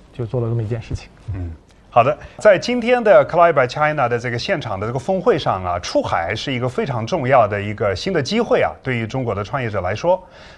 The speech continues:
Speaker 2: 那我们也知道出海现在变成了一个热词，有越来越多的企业愿意，啊，把出海作为自己一个业务增长的一个新的增长点。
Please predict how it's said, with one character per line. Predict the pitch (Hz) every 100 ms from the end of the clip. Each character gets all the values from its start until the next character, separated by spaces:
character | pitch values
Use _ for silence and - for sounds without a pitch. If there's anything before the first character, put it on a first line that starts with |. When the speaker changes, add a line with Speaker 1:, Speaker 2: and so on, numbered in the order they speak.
| -
Speaker 2:
那 | 147 139
我 | 120
们 | 117 196
也 | 131
知 | 156
道 | 147
出 | -
海 | 156 127
现 | 151
在 | 127
变 | 143 123
成 | 123
了 |
一 | 127
个 | 147
热 | 240 156
词， | - - 92 98 - -
有 | 127 127
越 | 254 202
来 |
越 | 135 135
多 | 127 123
的 |
企 | 120 - 98
业 | 107 110
愿 | 139 135
意， | 120 113 95 - -
啊， | 104
把 | 101
出 | - -
海 | 202 92 85
作 | 98 151
为 | 117
自 | 104 117
己 | 107 104
一 |
个 | 117 127
业 | 190
务 | 143 107
增 | 156
长 | 135 87
的 | 90
一 | 104
个 | 104 95
新 | 90 170
的 | 127
增 | 208
长 | 208 202
点。 | 147 82